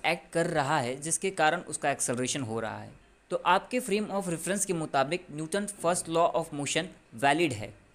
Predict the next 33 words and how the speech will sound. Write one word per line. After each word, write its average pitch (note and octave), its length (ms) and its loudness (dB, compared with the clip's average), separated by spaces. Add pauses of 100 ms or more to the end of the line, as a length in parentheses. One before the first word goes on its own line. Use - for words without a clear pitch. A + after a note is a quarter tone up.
(260)
लेकिन F#3+ 520 4 (160)
आपके F3 400 6
फ्रेंड G#3 320 4
के A#3 160 2
frame G3 340 4
of F#3+ 240 4
reference F3+ 460 4
के F#3+ 160 8
रिस्पेक्ट F#3 420 6
से D#3 240 4 (340)
आपका E3+ 340 6
एक्सेलरेशन E3 520 2
हो C#3 200 2
रहा A#2 280 6
है, G#2+ 200 -6 (1000)
तो F3+ 60 0
न्यूटन F#3+ 360 2
के A#3 100 4
first G#3 360 0
law G3 180 6
of F#3 180 4
motion E3 300 0
के G3 60 4
मुताबिक D3+ 540 4 (380)
आप F#3+ 260 4
पर B3 100 8
कोई A#3+ 200 6
फोर्स G3 300 2
एक्ट D#3+ 240 2
कर D3+ 160 4
रहा C3 200 4
होगा, A2 360 -6 (560)
लेकिन G3+ 400 2